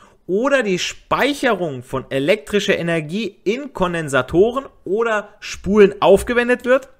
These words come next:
und kein, die Blindleistung bezieht sich auf den Teil der Leistung, der für den Aufbau von Magnetfeldern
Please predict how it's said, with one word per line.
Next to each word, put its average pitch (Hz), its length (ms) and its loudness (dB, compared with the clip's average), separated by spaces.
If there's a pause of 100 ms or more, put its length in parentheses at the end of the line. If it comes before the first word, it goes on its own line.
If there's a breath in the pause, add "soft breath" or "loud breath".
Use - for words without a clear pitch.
(480 loud breath)
und 233 320 2 (260 soft breath)
kein, 240 560 0 (800)
die 127 40 -6
Blindleistung 226 580 2
bezieht 220 280 -4
sich - 100 -8
auf 180 120 -2
den 147 200 -4
Teil 214 360 2
der 175 100 2
Leistung, 208 600 2 (240 soft breath)
der 151 100 -6
für - 80 -12
den 160 220 -4
Aufbau 226 440 2
von 180 200 0
Magnetfeldern 151 800 0